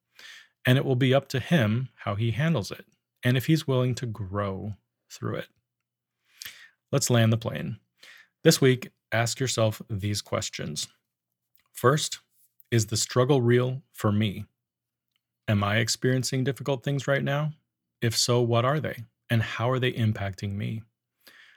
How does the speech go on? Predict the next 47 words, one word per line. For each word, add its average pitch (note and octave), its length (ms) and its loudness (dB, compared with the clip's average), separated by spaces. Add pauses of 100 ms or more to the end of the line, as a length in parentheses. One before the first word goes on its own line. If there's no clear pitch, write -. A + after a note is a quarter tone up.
(200)
Number B2 220 4
two, A#2+ 400 -2 (500)
do A2+ 100 0
you A#2 180 6
believe A#2+ 380 4
the A#2 80 -2
struggle G#2+ 540 -4
is G#2 140 -2
in G2+ 160 -2
check? - 400 -4 (760)
Do A#2 80 2
you C3 320 4
actually B2+ 460 -2
believe A#2+ 520 0
that G#2+ 320 -6
God G#2 600 0
is G#2 160 -2
in F#2 160 -4
control? - 540 -8 (180)
Do A#2+ 80 0
you A#2+ 100 6
believe A#2+ 300 2
that B2+ 160 0
he - 380 -4
has B2+ 260 -2
our C3 120 -2
best G#2+ 380 -4
interest G#2 380 -2
at G#2 120 -6
heart - 320 -6 (720)
and D3 320 4
that - 140 -2
he - 180 -2
will A#2 320 -2
only D3 340 2
allow B2 380 2
us A#2 180 0
to A#2 100 -4
go A2 200 -2
through A#2 320 -4
things F#2+ 380 -2
that - 120 -8
he A2+ 200 -2
knows G2 320 -2
we F#2 160 -8
can F2+ 180 -8
handle? G#2+ 460 -8